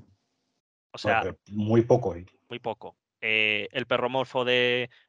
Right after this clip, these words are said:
Speaker 1: el mutardo es siete, que es la más, es el que yo sepa la más ágil de todas. Eh, y luego las motos
Speaker 2: Las
Speaker 1: de
Speaker 2: motos.
Speaker 1: sangre negra, que es agilidad seis.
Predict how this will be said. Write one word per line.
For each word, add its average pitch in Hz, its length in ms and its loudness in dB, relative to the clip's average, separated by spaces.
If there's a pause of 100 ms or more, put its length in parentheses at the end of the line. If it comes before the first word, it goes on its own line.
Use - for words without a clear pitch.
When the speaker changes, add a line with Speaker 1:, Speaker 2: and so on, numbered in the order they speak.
Speaker 1:
el 131 140 -4
mutardo 131 360 0
es 127 80 -4
siete, 262 300 -8
que - 100 -8
es 107 60 -8
la 107 80 -4
más, - 380 -12
es 113 180 -10
el 107 160 -12
que - 100 -6
yo 110 40 -2
sepa 113 160 -2
la 113 80 -2
más 104 160 -8
ágil 117 180 -4
de 110 80 -8
todas. - 340 -10 (720)
Eh, 117 360 4 (180)
y 98 100 -14
luego 127 520 2 (180)
las 127 420 2
motos 131 800 -4
Speaker 2:
Las 101 220 -10
Speaker 1:
de 113 60 -4
Speaker 2:
motos. 110 400 0
Speaker 1:
sangre 117 240 -4
negra, 143 240 -2
que 113 80 -6
es 113 40 -10
agilidad 110 240 -6
seis. - 480 -8